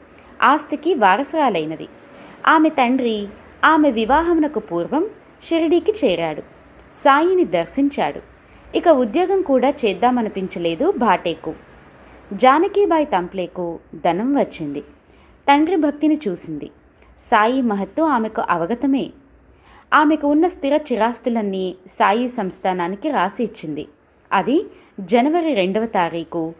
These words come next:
పంతొమ్మిది వందల నలభై మూడవ సంవత్సరం. ఆమె కంటే చాలా ముందు రాధాకృష్ణమాయి సాయి సంస్థానాన్ని నెలకొల్పింది. ఎంతో సేవ చేసింది. హారతులు, చావడి ఉత్సవము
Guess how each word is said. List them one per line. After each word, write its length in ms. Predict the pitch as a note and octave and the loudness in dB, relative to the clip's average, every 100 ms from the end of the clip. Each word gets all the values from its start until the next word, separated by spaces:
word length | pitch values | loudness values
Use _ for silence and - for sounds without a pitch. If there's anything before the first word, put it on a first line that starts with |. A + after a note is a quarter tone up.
| _ _ C4+ | _ _ 2
పంతొమ్మిది 460 | C#4 D4+ F#4+ E4+ | 2 2 0 0
వందల 260 | C#4+ A#3+ A#3 | 0 0 -2
నలభై 380 | G#3 D#3+ E3 G#3+ | 0 -2 -2 -4
మూడవ 260 | F#3+ F3+ | -2 -4
సంవత్సరం. 640 | F3+ E3 C#3+ C#3+ - C3+ C3 _ _ _ - - - | -4 -6 -8 -10 -12 -16 -16 _ _ _ -20 -14 2
ఆమె 240 | A#3 C#4 | 4 4
కంటే 380 | D4 D4 D#4 F#4+ | 4 2 2 0
చాలా 460 | F#4+ - B3 C4 E4 | -2 4 4 4 2
ముందు 500 | C#4 G#3 G3+ G3 - - | 2 0 0 0 -2 -2
రాధాకృష్ణమాయి 1120 | F#3+ F#3 C4 C#4+ C#4+ - A#3 G3 F#3 F3+ F3+ - | 2 2 2 -2 -6 -4 -2 -2 -2 -6 -10 -14
సాయి 420 | - B3 A3 C4 | -2 2 4 2
సంస్థానాన్ని 800 | C#4 G#3+ F3+ - G#3+ G3 F3 G#3+ | -2 -2 -4 -4 -4 -2 -2 0
నెలకొల్పింది. 720 | F4+ A3+ F3 F3+ D#3+ D#3+ D3+ D3 - _ _ _ _ _ _ _ _ - | 0 0 -2 -4 -4 -8 -8 -10 -14 _ _ _ _ _ _ _ _ -2
ఎంతో 380 | B3 C#4 D#4 G4+ | 2 4 2 -2
సేవ 340 | G4 A3 G#3 C4+ | 0 0 0 -2
చేసింది. 420 | A3+ - E3+ D3+ D#3 _ _ _ _ _ _ _ | -6 -6 -8 -10 -12 _ _ _ _ _ _ _
హారతులు, 720 | G#3 F#3+ F3+ E3+ E3+ D#3+ D#3+ - _ _ - | 2 2 2 -4 -6 -6 -6 -12 _ _ 0
చావడి 320 | D#4 D#4+ F4+ | 2 2 2
ఉత్సవము 600 | C#4+ G#3 - F3+ F3 E3+ | 0 -2 -4 -6 -4 -4